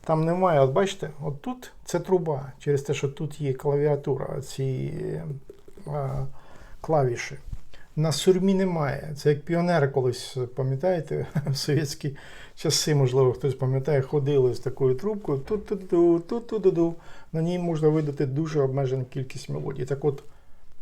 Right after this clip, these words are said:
сурмача потрібно перекладати як, е, трубача. Тоді, е,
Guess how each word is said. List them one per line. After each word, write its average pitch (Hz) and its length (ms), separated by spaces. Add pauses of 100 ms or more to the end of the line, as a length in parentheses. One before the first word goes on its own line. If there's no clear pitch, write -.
(120)
сурмача 156 600
потрібно 151 360
перекладати 139 680
як, 135 380
е, 143 400
трубача. 135 680 (420)
Тоді, 151 680 (160)
е, 139 480